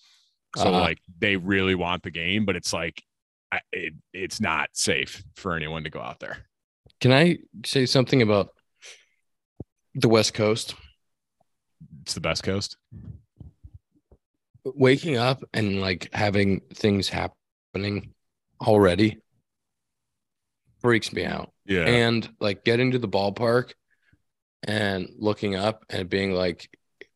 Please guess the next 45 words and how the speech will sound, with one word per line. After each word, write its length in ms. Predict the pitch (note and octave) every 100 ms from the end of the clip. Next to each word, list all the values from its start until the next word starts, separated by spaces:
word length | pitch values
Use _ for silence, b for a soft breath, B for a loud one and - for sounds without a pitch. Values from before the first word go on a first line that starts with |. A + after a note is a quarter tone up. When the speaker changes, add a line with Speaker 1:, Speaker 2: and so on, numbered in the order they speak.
| _ _ _
Speaker 2:
"East 200 | A2+ -
Coast 200 | G#2+ G2
games 240 | A2 G#2+ G2+
are 60 |
finishing." 640 | - - F#2 - C3+ C#3 C3 _ _ _ _ _ _
I'm 80 | - -
like, 240 | - -
"What's 280 | C#3 D#3+ -
happening?" 880 | - - - C3+ C3 - - D#2 - - _ b b b -
Speaker 1:
It's 160 | -
legit 300 | C3 G#2+ A#2
two 120 | -
different 300 | G#2 F2+ D#2
worlds. 320 | D2+ C#2+ - F2
Like, 160 | E2+
the 80 | G2
East 200 | G#2 -
Coast 280 | G#2+ G#2 F#2+
and 60 |
the 60 | F2+
West 240 | F2 F2
Coast 220 | G2 F2+ F2
are 80 |
legit 360 | E2+ D#2 E2+ D#2+ _
two 140 | - F#2
different 280 | E2 C#2+ -
planets. 400 | D2+ - - -
Speaker 2:
<sighs> 40 | _ _ -
Two 160 | D3+
different 300 | C#3 A2+ G2
worlds. 340 | F#2+ F2+ - -
And 120 | A#2+
I 220 | B2+ B2+ - _ _ _ _ _ _ _ _ _ _ _ _ _ _ _ _ _ _ -
just 180 | D#3+ B2+
don't 160 | A#2
love 180 | F#2+ F#2
the 80 | -
time 280 | - D#3+ -
zone. 320 | - - -
It's 100 | -
not 120 | F#3
my 60 | D#3+
favorite 260 | C#3+ B2+ A2+
time 180 | -
zone. 140 | -